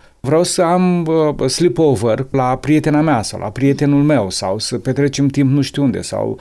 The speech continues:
stăm pe jocuri și tu îmi dai puțin timp la computer. Faptul că avem o astfel de reacție, care s-ar putea să fie disproporționată, depinde cât de alintat este copilul respectiv,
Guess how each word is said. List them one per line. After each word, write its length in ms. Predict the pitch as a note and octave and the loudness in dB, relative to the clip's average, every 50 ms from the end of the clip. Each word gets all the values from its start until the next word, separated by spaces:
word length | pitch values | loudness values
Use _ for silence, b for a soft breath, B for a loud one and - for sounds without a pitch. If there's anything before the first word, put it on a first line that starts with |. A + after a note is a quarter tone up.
| B B | B B
stăm 320 | - - - G3+ G3 D3 | -6 -2 0 2 2 2
pe 160 | C#3 D3 C#3 | 2 2 2
jocuri 420 | C3+ A2+ C3+ C#3 C#3 C#3 C#3+ C#3+ - | 2 2 2 0 0 0 -2 -2 -2
și 80 | - | -2
tu 80 | - C#3 | -2 0
îmi 80 | C3+ C3 | 2 2
dai 140 | C3+ C#3 C3+ | 2 2 0
puțin 300 | - C#3 - - C#3 C3+ | 0 -4 -2 0 0 0
timp 220 | C3 C#3 C#3 B2 | 2 0 0 0
la 120 | B2+ C3+ B2+ | 0 -2 -2
computer. 640 | - - C3 B2+ B2+ - B2+ A#2 - D#2+ - - - B B B B B B B B | -2 0 -2 0 0 0 -2 -2 -2 -4 -8 -8 -10 B B B B B B B B
Faptul 360 | B - D#3+ F3 F3 - A#3 | B -4 -2 -2 0 0 -2
că 100 | A3+ - | 0 0
avem 360 | G#3 F#3+ C#3+ E3 F3+ F3 F3 - | 0 0 2 2 0 0 0 0
o 60 | - - | 0 2
astfel 320 | D#3 E3 D#3 - F#3+ F3+ | 0 0 0 2 2 2
de 100 | D#3 D#3+ | 2 2
reacție, 640 | D3+ D3+ C#3+ C#3 C#3 C#3 - - - - - - - | 2 2 2 2 0 -2 -4 -8 -10 -10 -10 -8 -4
care 200 | - F3+ G#3 A3+ | -2 -2 -2 -2
s-ar 160 | G#3 - A#3 | -2 -6 -6
putea 180 | F#3+ - A3+ G#3+ | -6 -6 -6 -6
să 160 | - - G#3 | -4 -4 -6
fie 220 | G3 - G3 G#3 | -4 -4 -4 -2
disproporționată, 880 | F3+ F3+ F3+ F3+ - F3 D#3+ - E3+ E3+ - - F#3 G3 A3+ G#3 - D3+ | -2 -2 -2 -2 -2 -4 -4 -2 -4 -6 -4 -4 -4 -4 -4 -4 -2 -2
depinde 320 | B2+ B2+ - C#3+ D3 C#3 | -2 -2 0 0 0 0
cât 160 | C#3 - C#3+ | 0 0 0
de 60 | C3 C3 | 0 0
alintat 460 | B2+ B2+ C3 C3 B2+ C3+ B2 - - | 0 2 0 0 0 0 -2 -2 -4
este 220 | A2+ G#2+ - B2+ | -6 -6 -6 -8
copilul 420 | - - A#2 - - A#2 G#2 A2+ A#2+ | -6 -6 -6 -6 -6 -6 -4 -4 -2
respectiv, 720 | C#3+ C#3+ C#3 - - D#3+ C#3 - - A#3 G3 D3 - | -4 -4 -4 -2 -4 -4 -4 -2 -4 -2 -2 -2 -4